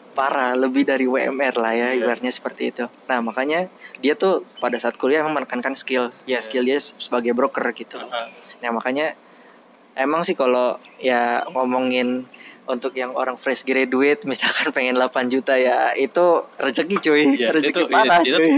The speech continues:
Speaker 2: tergantung lu nya sendiri
Speaker 1: Iya,
Speaker 2: sih,
Speaker 1: tergantung
Speaker 2: gitu.
Speaker 1: lu nya aja itu, tergi-,
Speaker 2: Heeh.
Speaker 1: ya, itu rezeki lu berarti kan.
Speaker 2: Iya, tergantung skill lu
Speaker 1: Yoi.
Speaker 2: juga. Kalau misalkan lu digaji segitu, digaji segede,
Speaker 1: Iya.
Speaker 2: segede itu tapi skill lu pas-pasan, ya
Speaker 1: Iya.
Speaker 2: lu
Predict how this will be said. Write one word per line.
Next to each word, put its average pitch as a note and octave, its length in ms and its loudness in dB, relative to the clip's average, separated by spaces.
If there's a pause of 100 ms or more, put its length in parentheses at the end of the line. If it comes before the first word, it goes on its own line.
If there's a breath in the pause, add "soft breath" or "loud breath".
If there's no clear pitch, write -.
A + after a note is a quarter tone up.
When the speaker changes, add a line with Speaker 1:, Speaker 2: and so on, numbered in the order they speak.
(140)
Speaker 2:
tergantung A#2 400 4
lu A2 80 4
nya A#2 160 2
sendiri B2+ 240 2
Speaker 1:
Iya, D3+ 80 6
Speaker 2:
sih, D3 80 2
Speaker 1:
tergantung D#3 400 4
Speaker 2:
gitu. - 0 -
Speaker 1:
lu D3 160 2
nya G3+ 160 0
aja F3 240 4
itu, D#3+ 240 4
tergi-, D3+ 320 -2
Speaker 2:
Heeh. - 160 -20
Speaker 1:
ya, C#3 140 4 (100)
itu - 160 -2
rezeki C#3 400 2
lu F#3 80 6
berarti D#3 320 4
kan. C#3 240 2
Speaker 2:
Iya, C3+ 240 0
tergantung A#2+ 240 0
skill A#2+ 240 2
lu - 0 -
Speaker 1:
Yoi. A2+ 80 2
Speaker 2:
juga. C#3 320 4
Kalau A#2+ 160 2
misalkan A#2 320 0
lu A#2 120 2 (440 loud breath)
digaji A2+ 400 2
segitu, A2+ 480 -2
digaji A#2+ 240 2
segede, - 400 0
Speaker 1:
Iya. C3 240 0
Speaker 2:
segede A#2+ 240 2
itu A#2 160 0
tapi B2 240 0
skill A2+ 320 -2
lu A2+ 80 2
pas-pasan, A#2 400 -2
ya C#3 80 0
Speaker 1:
Iya. D3 80 4
Speaker 2:
lu C#3+ 80 4